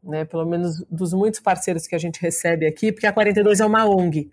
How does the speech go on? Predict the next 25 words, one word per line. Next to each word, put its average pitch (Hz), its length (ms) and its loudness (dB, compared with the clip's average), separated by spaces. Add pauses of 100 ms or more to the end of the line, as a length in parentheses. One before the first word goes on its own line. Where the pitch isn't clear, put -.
(100)
né, 170 200 0
uma 190 100 2
organização 190 580 0
social 214 320 0
no 233 60 2
mundo 262 240 2
inteiro. 196 420 0
Então, 180 300 -2
a 185 80 4
gente 190 440 0
s-, - 420 -4
se - 260 -2
mantém 233 540 2
hoje 240 240 4
através 220 420 2
de 220 80 0
doações 226 420 0
de 185 100 -2
grandes 190 320 0
empresas, 202 640 0
de 214 160 -4
pessoas 190 400 -6
físicas 233 420 -2
e - 80 -2
fundações. 240 640 -2